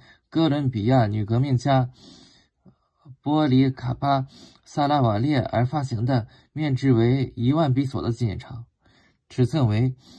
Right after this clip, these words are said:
一百四十乘七十毫米。这个纪念钞有两个版本，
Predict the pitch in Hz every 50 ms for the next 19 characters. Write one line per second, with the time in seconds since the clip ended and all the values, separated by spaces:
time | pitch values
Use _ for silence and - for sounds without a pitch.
0 | - - _ _ - - 139 147 127 120 110 95 113 - - 165 135 120 127 113
1 | - 117 113 117 123 - - 175 160 123 117 113 113 101 92 120 120 135 - _
2 | _ _ _ _ _ _ - _ _ _ _ _ _ _ - 180 156 139 135 135
3 | 156 151 135 123 127 127 147 143 139 135 139 123 - - - 147 127 135 127 117
4 | 104 - - - -